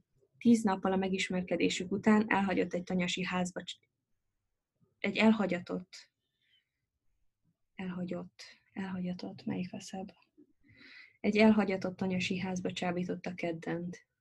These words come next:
Itt megkötözte, és két hétig tartó kínzás-, kínzási maratonnak vetette alá. Azt tervezte, hogy ennek a megkoronázásaként levágja a férfi ni-, péniszét, majd megöli és megeszi.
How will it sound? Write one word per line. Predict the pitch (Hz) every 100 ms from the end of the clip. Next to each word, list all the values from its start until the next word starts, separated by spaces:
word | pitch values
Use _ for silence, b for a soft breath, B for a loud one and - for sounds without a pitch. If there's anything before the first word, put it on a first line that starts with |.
| _ _ _ _ _ _ _ _ B B B B B _
Itt | 240 240
megkötözte, | 208 208 233 240 240 - 247
és | 240 202 -
két | - 226
hétig | 220 202 196 180
tartó | 185 180 185 180
kínzás-, | 202 196 190 185 - 185
kínzási | - 233 214 196 - 185
maratonnak | 185 180 185 180 175 175
vetette | 175 175 175 - 170
alá. | 165 175 180 180 - -
Azt | 226 220
tervezte, | 214 190 185 185 196
hogy | 190
ennek | - 208 208
a | 185
megkoronázásaként | 185 185 185 190 196 202 208 - 220 214 214
levágja | 208 190 185 190
a | 180
férfi | 180 180 -
ni-, | 175 180 -
péniszét, | 190 185 202 - 226 220 B B B B B B
majd | - 196
megöli | 185 185 202 214
és | - 180
megeszi. | 175 175 175 - 185